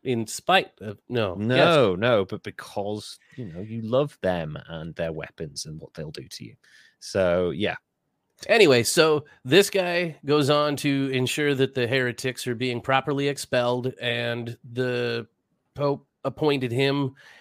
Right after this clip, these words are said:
Speaker 1: the, um, the Grand Inquisitor of Spain.
Speaker 2: That sounds very
Speaker 1: <coughs>
Speaker 2: dramatic, doesn't
Speaker 1: Yeah.
Speaker 2: it? The, the Grand Inquisitor. What if he got
Speaker 1: And
Speaker 2: special robes? Wow.
Speaker 1: well, see, and then th-,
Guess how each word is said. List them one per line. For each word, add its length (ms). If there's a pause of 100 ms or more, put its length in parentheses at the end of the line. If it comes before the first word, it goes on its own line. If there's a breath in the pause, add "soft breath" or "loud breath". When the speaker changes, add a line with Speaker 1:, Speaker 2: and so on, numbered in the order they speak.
(140 loud breath)
Speaker 1:
the, 760 (280)
um, 480 (1120)
the 140
Grand 500
Inquisitor 640
of 100
Spain. 520 (680)
Speaker 2:
That 80
sounds 240 (100)
very 300
Speaker 1:
<coughs> 40
Speaker 2:
dramatic, 640 (240)
doesn't 200
Speaker 1:
Yeah. 220
Speaker 2:
it? 160 (120)
The, 140
the 60
Grand 600
Inquisitor. 880 (600)
What 160
if 60
he 100
got 140
Speaker 1:
And 60
Speaker 2:
special 300
robes? 640
Wow. 60 (160)
Speaker 1:
well, 160
see, 220
and 100
then 500
th-, 120